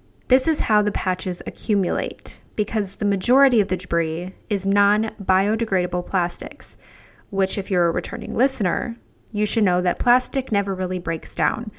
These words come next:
It just wears down into smaller microplastics. This means you could actually sail through some of the areas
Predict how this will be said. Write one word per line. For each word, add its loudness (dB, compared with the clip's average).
It -2
just -2
wears 2
down -2
into -6
smaller 0
microplastics. -4
This 4
means -2
you 0
could 2
actually 2
sail 0
through -4
some -2
of -2
the -2
areas -4